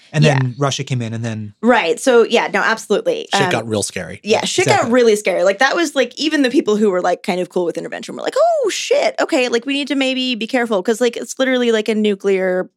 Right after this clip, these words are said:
Speaker 2: rival, and we really don't wanna get into a shooting war. And, like,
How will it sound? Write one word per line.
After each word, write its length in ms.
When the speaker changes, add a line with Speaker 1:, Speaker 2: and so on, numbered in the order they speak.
Speaker 2:
rival, 560
and 180
we 140
really 400
don't 160
wanna 160
get 160
into 180
a 60
shooting 300
war. 200
And, 160
like, 280